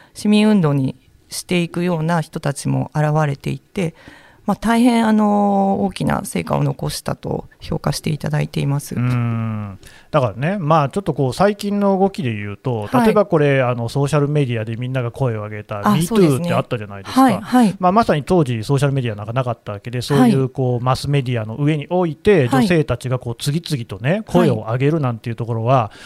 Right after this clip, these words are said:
Speaker 2: まあ、一つそのミートゥー的なね、側面もあるっていうことかもしれないですね。
Speaker 1: はい。はい。そうですね。もうまさにミートゥーの先駆けだというのをですね、
Speaker 2: うん。
Speaker 1: その今の東大の林先生なんかはとってもおっしゃっていただいています。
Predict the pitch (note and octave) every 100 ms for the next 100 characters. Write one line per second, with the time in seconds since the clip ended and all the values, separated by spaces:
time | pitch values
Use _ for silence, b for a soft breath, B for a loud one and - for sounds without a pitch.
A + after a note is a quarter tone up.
0 | B F#3+ A3 - B3+ - E3+ D#3+ F#3 F#3
1 | G3+ G3+ G3 F#3 F3+ F3 G3 - C#4+ B3
2 | C3+ D3 F#3+ D3+ - B2+ A#2 B2 - G2+
3 | G#2+ G2+ G2 G2 F3+ A3 B3 - - -
4 | B3 G3 F3+ E3+ F3+ G3 G3 F3 E3+ G#3+
5 | A3+ F3+ D3+ E3+ E3+ G3 F3 D#3 D3+ -
6 | E3 F3+ A3+ G3+ G#3 - D#3 E3 E3 E3+
7 | D#3 D3 - _ - D#3 D#3+ D#3 - B
8 | A#2 A#2+ D3+ C#3+ C#3+ E3 C#3+ C3 C3+ -
9 | - C#3 C#3+ C#3 D3+ C3+ C#3 - D#3+ D3+
10 | E3 D3+ C3+ - - - D3 D#3 D#3+ -
11 | B B B D#3+ - D#3+ D3+ C#3 C#3 C#3
12 | C#3 C#3 C#3+ D3 C3 B2